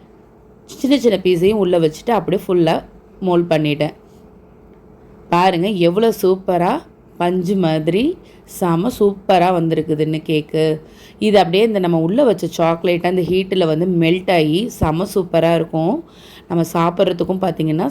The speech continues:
செமையா இருக்கும். கண்டிப்பா எப்படி இருக்குமோ அப்படின்னு நினைக்காதீங்க, ஒரு முறை செஞ்சு பார்த்துட்டு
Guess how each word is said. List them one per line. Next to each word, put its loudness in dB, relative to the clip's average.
செமையா 0
இருக்கும். -2
கண்டிப்பா 4
எப்படி -2
இருக்குமோ 0
அப்படின்னு 0
நினைக்காதீங்க, 0
ஒரு 2
முறை 0
செஞ்சு 0
பார்த்துட்டு -2